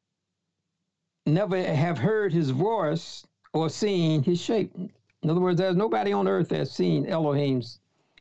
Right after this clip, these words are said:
have heard Elohim's voice or, or, or seen his shape. Okay. And this is what it says in John five,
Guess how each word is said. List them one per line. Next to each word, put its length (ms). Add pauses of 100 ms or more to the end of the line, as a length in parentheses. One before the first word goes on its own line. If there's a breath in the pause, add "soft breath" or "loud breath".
(100)
have 200
heard 360
Elohim's 640
voice 640 (560)
or, 280
or, 160
or 240
seen 320
his 120
shape. 300 (480)
Okay. 280 (1700)
And 140
this 160
is 80
what 160
it 100
says 760
in 120
John 320
five, 460